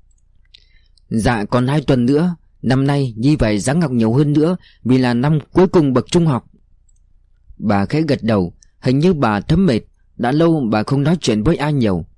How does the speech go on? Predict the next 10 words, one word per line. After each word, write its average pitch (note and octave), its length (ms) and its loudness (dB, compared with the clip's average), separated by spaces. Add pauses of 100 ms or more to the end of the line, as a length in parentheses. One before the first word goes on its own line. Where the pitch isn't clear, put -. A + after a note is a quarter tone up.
(360)
Nhi B2 200 2
khẽ F3+ 180 0
càng G#2+ 340 -2
đỡ D3 120 2
mẹ D3+ 180 0
nằm G#2 220 -2
xuống. A2 340 -2 (800)
Bữa B2 160 2
cơm C3+ 280 0
chiều, G2+ 340 0